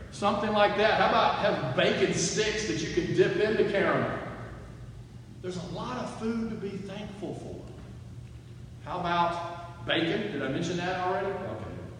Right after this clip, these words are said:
In the, in the month of November, we often have an opportunity to have some turkey and dressing,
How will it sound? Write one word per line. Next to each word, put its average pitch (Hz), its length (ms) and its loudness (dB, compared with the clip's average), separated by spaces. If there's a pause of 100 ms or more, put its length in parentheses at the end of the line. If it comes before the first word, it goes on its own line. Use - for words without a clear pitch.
(320)
In 123 100 -8
the, 165 160 -6
in 156 60 -2
the 160 60 0
month 196 240 4
of 185 100 2
November, 180 720 2
we 165 80 2
often 185 400 4
have 175 140 4
an 165 80 2
opportunity 180 680 2
to 156 80 0
have 156 160 2
some 135 180 -2
turkey 190 520 2
and - 180 -4
dressing, 180 520 0